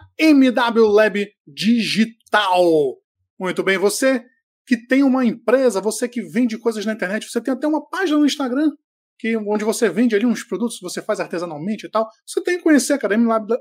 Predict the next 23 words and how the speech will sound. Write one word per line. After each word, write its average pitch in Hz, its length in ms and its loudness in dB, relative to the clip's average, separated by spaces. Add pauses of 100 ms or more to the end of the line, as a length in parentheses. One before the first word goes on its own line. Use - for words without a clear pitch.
M 262 220 6
W 226 260 0
Lab 202 220 2
Digital. 185 460 -4 (260)
Ela 170 160 -6
pode 180 200 -6
te 190 100 -4
ajudar 175 360 -2 (400)
e 320 260 8 (140)
muito. 214 760 4 (280)
A 185 60 -2
especialidade 214 560 -2
dos 202 180 -8
caras 226 460 0
é 226 80 2
trazer 214 400 2
clientes 220 500 -2
qualificados. 202 720 -4 (240)
Então 208 160 -6
vai, 208 140 -2 (160)
vai 220 100 -2
chover 240 600 6 (320)
cliente 214 480 -2